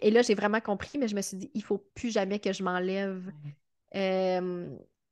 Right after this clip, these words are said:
Speaker 1: ce droit-là, tu sais. » Puis que,
Speaker 2: Mhm.
Speaker 1: euh, puis en fait, le fait, je pense que je terminerai là-dessus, euh, tu sais, tantôt, j'ai fait une blague de « Si les gens,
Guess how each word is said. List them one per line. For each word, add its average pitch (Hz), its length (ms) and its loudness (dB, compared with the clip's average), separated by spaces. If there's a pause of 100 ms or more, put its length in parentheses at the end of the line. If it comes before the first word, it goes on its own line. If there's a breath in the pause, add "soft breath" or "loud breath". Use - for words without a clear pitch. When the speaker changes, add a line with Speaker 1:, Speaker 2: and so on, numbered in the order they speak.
Speaker 1:
ce - 180 -6
droit-là, 180 600 0
tu - 120 -18
sais. » 226 200 -12 (140)
Puis - 120 -14
que, 190 360 4
Speaker 2:
Mhm. 185 320 -2
Speaker 1:
euh, 175 40 -8 (420)
puis 220 500 0
en 214 100 2
fait, 262 180 0
le 214 120 4
fait, - 560 4
je - 100 -14 (120)
pense 247 140 -2
que - 80 -8
je - 60 -8
terminerai 202 300 0
là-dessus, 226 440 0 (500 loud breath)
euh, 202 220 6
tu - 60 -8
sais, 233 120 0
tantôt, 240 280 4
j'ai 220 80 -4
fait 208 140 0
une 208 120 2
blague 220 280 4
de « 208 160 6
Si 220 180 -2
les 202 100 4
gens, 214 320 2